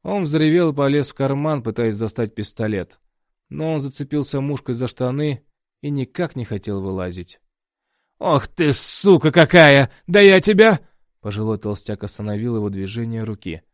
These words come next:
«Циц!» — сказал он. «Это дело я взялся проверять сам, потому что знаю, что ты опять обосрешься, Фаулер, как в тот раз. Так что не беси меня и свали.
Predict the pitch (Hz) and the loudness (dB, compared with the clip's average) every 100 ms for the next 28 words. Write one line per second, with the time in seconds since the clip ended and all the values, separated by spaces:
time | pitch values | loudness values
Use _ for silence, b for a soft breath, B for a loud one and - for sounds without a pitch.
0 | _ _ _ _ _ _ - 220 175 185 | _ _ _ _ _ _ -4 2 4 2
1 | - - _ _ - 110 104 101 98 98 | -4 -20 _ _ -10 -6 -4 -4 -4 -6
2 | 95 _ _ _ - 214 202 185 196 190 | -10 _ _ _ -6 -2 0 2 4 4
3 | 180 165 175 170 175 160 151 147 139 - | 2 2 0 0 -2 -2 0 0 -2 -4
4 | 190 160 139 147 151 151 156 - 165 151 | -2 0 -2 -4 -4 -4 -6 -6 -6 -2
5 | 156 117 101 104 120 131 127 127 180 180 | 0 0 0 -2 -4 -6 -2 -2 -2 -4
6 | 185 190 - 180 131 - 151 151 131 123 | -4 -4 -2 -2 -2 -6 -2 2 4 2
7 | 139 147 160 - - 165 160 147 104 117 | 0 -4 -8 -8 -8 -6 -2 0 0 -2
8 | - _ _ _ _ _ _ _ _ 156 | -12 _ _ _ _ _ _ _ _ -4
9 | 165 - 180 180 180 175 202 208 165 147 | -2 -2 -2 0 0 0 -2 -2 -2 0
10 | 143 156 160 165 160 139 110 117 | 0 -2 -4 0 2 2 0 -2